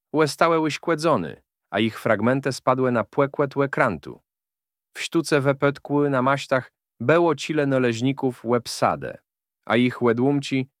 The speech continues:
spadły na ledzy na płekładze. W semie z dwasta sytme dziesiąt, sytme śtek ledzy dłych zdzinało,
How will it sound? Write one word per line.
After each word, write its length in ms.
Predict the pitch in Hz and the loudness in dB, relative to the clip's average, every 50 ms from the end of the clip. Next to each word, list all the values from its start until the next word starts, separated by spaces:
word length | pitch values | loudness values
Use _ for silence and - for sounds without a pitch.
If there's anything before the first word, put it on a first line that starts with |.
| _ _ _ - | _ _ _ -18
spadły 440 | - - - - 170 170 170 170 160 | -18 -6 -2 0 0 2 0 0 0
na 120 | 156 139 | 0 2
ledzy 300 | 127 127 127 123 120 120 | 2 2 0 0 -2 -2
na 100 | 120 117 | -2 -2
płekładze. 640 | 110 - 117 101 - - 85 - - - 50 - - _ _ _ _ _ _ _ _ _ _ _ _ _ _ _ | -2 -2 -4 -2 -2 -2 -4 -4 -6 -10 -20 -20 -20 _ _ _ _ _ _ _ _ _ _ _ _ _ _ _
W 40 | - | -4
semie 320 | - - 131 131 127 113 | -2 0 0 2 0 0
z 100 | 101 95 | -2 -4
dwasta 420 | 95 101 117 123 127 - - 113 98 | -2 0 0 0 0 -2 -6 -6 -6
sytme 360 | - - 98 - 110 104 98 | -6 -10 -8 -4 -4 -4 0
dziesiąt, 500 | 98 110 107 - - 104 98 92 - _ _ _ _ _ _ _ - | 0 -2 -2 -2 -2 -4 -4 -6 -6 _ _ _ _ _ _ _ -8
sytme 360 | - - 151 143 - 139 131 | -4 -4 -4 0 0 -2 -2
śtek 360 | - - - 143 135 131 - | -2 -2 -2 -2 -2 0 0
ledzy 380 | 131 123 120 110 107 117 113 107 | 0 0 0 0 -2 -2 -2 -2
dłych 400 | 98 101 110 135 147 139 139 - | -2 0 0 0 0 0 -4 -8
zdzinało, 840 | 98 101 104 104 107 117 123 123 104 80 60 50 50 50 50 - _ | -12 -12 -12 -8 -4 0 2 2 2 0 -2 -6 -10 -16 -20 -20 _